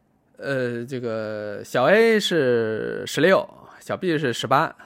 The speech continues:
这两个这个各感染一个，一个型别，那能不能证明他两个当中有人出轨呢？能证明吗？不能证明，是吧？因为他两个都有过性伴侣，所以他们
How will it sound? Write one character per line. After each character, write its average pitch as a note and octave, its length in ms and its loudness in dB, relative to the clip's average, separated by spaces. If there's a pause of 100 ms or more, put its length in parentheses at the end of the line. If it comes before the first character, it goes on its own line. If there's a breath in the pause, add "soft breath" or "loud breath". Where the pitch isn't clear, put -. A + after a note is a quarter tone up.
(100)
这 A#2 140 -10
两 G#2 160 -8
个 G#2 100 -8
这 A#2 140 -8
个 A2+ 80 -6
各 E3+ 160 -4
感 C#3+ 180 -2
染 C#3 140 -4
一 A2 60 -8
个， B2 120 -6
一 B2 240 -10
个 C3 80 -6
型 A#2 240 -12
别， A#2+ 240 -8 (140)
那 C3 400 -4
能 A#2 260 -8
不 G3 100 -2
能 F3+ 140 -4
证 E3+ 160 -2
明 C3 220 -4
他 D3+ 80 -2
两 A#2 160 -2
个 A#2 100 -6
当 C3+ 220 -4
中 C#3 220 -4
有 A#2 100 -4
人 A2 160 -8
出 - 160 -8
轨 D3 160 -2
呢？ C3 280 -4 (1800)
能 A#2+ 80 -8
证 F3 140 -2
明 D3 140 -2
吗？ D3 240 0 (1500 soft breath)
不 E3+ 80 2
能 E3 140 0
证 D3+ 120 2
明， C3 240 -4
是 D3 80 -2
吧？ D#3+ 200 6
因 D#3+ 100 0
为 F3 100 0
他 E3+ 200 0
两 D#3+ 120 4
个 C#3 80 -2
都 G3 140 6
有 G#3 100 6
过 A#2+ 140 0
性 C#3 140 -6
伴 B2 180 -4
侣， G#2 220 -8
所 D3 120 -4
以 D3 120 0
他 D3+ 180 -6
们 E3 240 -4